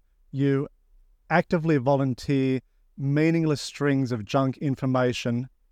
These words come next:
en masse, so the receiving software learns nothing. She said, "I could just talk as I normally do, and that should be fine." Uh, but she might chat like the wings of a moth,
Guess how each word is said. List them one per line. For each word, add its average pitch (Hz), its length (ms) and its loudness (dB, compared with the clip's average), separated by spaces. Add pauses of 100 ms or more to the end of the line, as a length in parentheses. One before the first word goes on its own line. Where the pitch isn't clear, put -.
(420)
en 139 220 2
masse, 131 480 -4 (400)
so 143 260 2
the 131 100 -2
receiving 135 520 0
software 139 520 0
learns 127 540 0
nothing. 113 560 -4 (2000)
She - 200 -4
said, 196 420 2 (1040)
"I 165 160 4
could 170 180 0
just 175 220 2
talk 160 240 2
as 131 80 -4
I 131 100 2
normally 127 380 0
do, 110 440 0 (260)
and 127 260 -2
that 135 140 -4
should 123 160 -4
be 117 80 -2
fine." 113 540 -2 (540)
Uh, 113 100 -10
but - 180 -6
she 196 240 2
might 214 260 4
chat 147 320 -2
like 139 200 2
the 135 100 0
wings 135 320 2
of 113 120 -4
a 117 60 -2
moth, 120 440 0